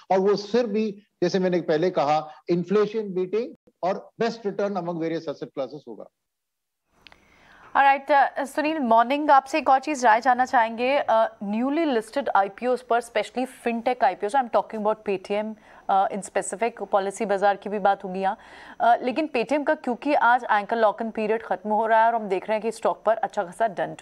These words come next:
Speaker 2: भी है, ये anticipated था, हमने ये नायका के case में भी देखा।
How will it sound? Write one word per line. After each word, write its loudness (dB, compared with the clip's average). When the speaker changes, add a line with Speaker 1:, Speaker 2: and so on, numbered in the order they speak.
Speaker 2:
भी -2
है, -2
ये 0
anticipated 0
था, 6
हमने -2
ये 0
नायका 4
के -2
case -4
में -2
भी -2
देखा। -4